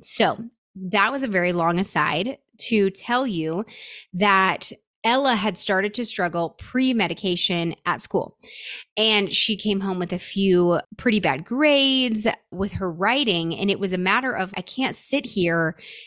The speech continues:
and write this short story. Like, I'm over here looking out the window. I get stuck." And so when I was starting to describe to Owen, like, "I did this call with the school, listen to all the G T support that they have for you.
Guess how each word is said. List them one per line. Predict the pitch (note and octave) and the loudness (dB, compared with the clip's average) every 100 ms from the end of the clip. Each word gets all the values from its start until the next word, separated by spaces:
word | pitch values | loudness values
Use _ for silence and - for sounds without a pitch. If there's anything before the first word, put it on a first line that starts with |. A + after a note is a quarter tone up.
| _ | _
and | G3+ F#3 | 0 2
write | F3 G#3+ G#3+ | 2 0 2
this | G3 | 0
short | - - G3 A#3 - | 2 2 0 -2 -4
story. | - F#3+ F3 E3 E3 D#3 E3 - _ _ - | -2 0 0 -2 -2 -4 -6 -10 _ _ -4
Like, | G3+ - | -4 0
I'm | G#3+ G#3+ | 0 0
over | G3 | 0
here | G3 F#3 | 2 2
looking | E3 E3+ E3 C#3 | 2 -2 -4 -8
out | |
the | - | -4
window. | G#3+ C#4+ C4 B3 A3+ G#3+ G3 - | 0 2 4 4 6 4 2 0
I | E3 | -4
get | D#3+ - | -2 0
stuck." | - C4 A#3+ A3+ A3 A3 - - - - - _ | 2 4 4 4 0 -4 -16 -16 -16 -18 -20 _
And | A3+ | -4
so | G3+ A#3+ G#3+ | 0 2 4
when | G#3 G#3 | 2 0
I | G3+ A3+ | 2 2
was | C#4+ C4+ | 0 -4
starting | - G#3+ G3+ | -4 -4 -6
to | F#3+ | -6
describe | F3 - F3 E3+ | -6 -2 -2 -2
to | - _ | -8 _
Owen, | B3 C#4+ D#4 F3+ D#3+ F3 | 2 4 4 2 0 -2
like, | F3 D3+ - | -4 -4 -2
"I | F#3 | -2
did | F3 D#3 | 0 -2
this | D#3+ | -4
call | - G3+ D#3+ | -2 0 2
with | D3 - | 0 -2
the | |
school, | - - - E4 D#4 D4 A#3 | -2 -2 4 6 8 6 4
listen | G#3+ G#3+ | 2 2
to | - | 0
all | F3 | 0
the | F3 | -2
G | D#3+ | -4
T | - - C#4 | -6 -4 -2
support | - B3+ B3+ A#3 | -2 -2 -2 -2
that | G3+ | -2
they | F3+ | -4
have | F3+ - A#3+ A#3 A#3 | -2 -2 0 0 0
for | A3+ | 0
you. | G#3+ G#3+ G3+ F#3+ F#3+ | 2 4 4 2 0